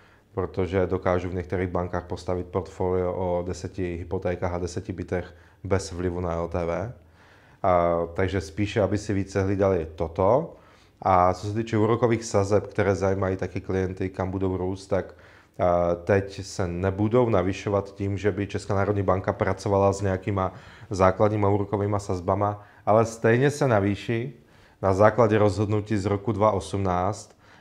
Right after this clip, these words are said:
a to je navýšení takzvané proticyklické rezervy bank.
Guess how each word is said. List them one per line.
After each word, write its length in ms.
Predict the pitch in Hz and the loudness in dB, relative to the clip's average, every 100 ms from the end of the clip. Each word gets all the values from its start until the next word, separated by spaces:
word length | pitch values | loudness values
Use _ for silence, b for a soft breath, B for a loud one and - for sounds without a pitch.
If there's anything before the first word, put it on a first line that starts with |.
| B | B
a 160 | 92 95 | 0 0
to 200 | - 101 | 2 2
je 100 | 101 | 4
navýšení 500 | 98 101 98 107 101 | 2 0 -4 -4 -2
takzvané 480 | 101 90 104 101 101 | -2 -2 -2 -2 -2
proticyklické 1080 | - 101 104 110 - 110 104 101 - 110 | -2 -2 -2 -6 -4 -2 -2 -2 -2 0
rezervy 460 | 98 90 98 90 90 | 0 0 0 0 0
bank. 340 | 85 82 82 | 0 0 -2